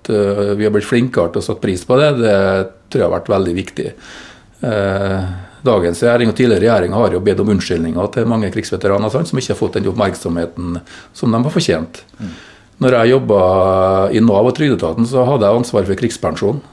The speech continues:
Speaker 1: eh, og jeg har snakket med veldig mange som, eh, var krigsseilere under krigen, for eksempel, for å høre deres historie, eh, hvordan de opplevde det. De ble jo torpedert, for eksempel, og havnet i sjøen. Kamerater som bare forsvant,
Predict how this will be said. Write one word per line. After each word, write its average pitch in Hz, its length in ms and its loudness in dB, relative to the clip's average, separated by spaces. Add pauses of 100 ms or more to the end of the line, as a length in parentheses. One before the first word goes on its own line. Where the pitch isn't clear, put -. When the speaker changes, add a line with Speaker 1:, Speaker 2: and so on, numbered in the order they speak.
(280)
Speaker 1:
eh, 117 300 0
og 113 160 -2
jeg 107 200 2
har 110 80 -2
snakket 92 440 -2
med 98 260 -4
veldig 117 460 0
mange 95 480 -2 (160)
som, 104 460 -4
eh, 101 320 -8 (840)
var - 100 -2
krigsseilere 95 520 0
under 101 140 0
krigen, 92 280 0
for 95 60 -6
eksempel, 127 360 -2
for 113 120 0
å 101 40 -4
høre 98 260 2
deres 104 400 0
historie, 95 580 0
eh, 110 680 2
hvordan 98 360 2
de 95 260 0
opplevde 82 420 -6
det. 127 160 2
De 160 60 0
ble 139 120 0
jo 110 60 2
torpedert, 95 640 0
for - 100 -6
eksempel, 135 340 -2
og 110 60 -2
havnet 120 280 2
i - 20 0
sjøen. 117 480 2 (320)
Kamerater 107 560 2
som 107 220 -2
bare 110 200 2
forsvant, 113 500 -2